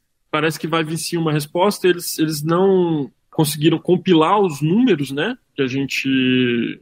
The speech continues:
eh, mostrou aqui, mas eles disseram que, eh, houve sim descarte, disseram que o, o medicamento Paxlovid, por exemplo, que foi jogado fora, ele não foi, ele,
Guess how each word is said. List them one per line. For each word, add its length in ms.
eh, 100
mostrou 460
aqui, 500
mas 320
eles 140
disseram 460
que, 880
eh, 640
houve 260
sim 240
descarte, 680
disseram 400
que 420
o, 960
o 40
medicamento 680
Paxlovid, 840
por 120
exemplo, 320
que 120
foi 440
jogado 320
fora, 460
ele 220
não 240
foi, 220
ele, 260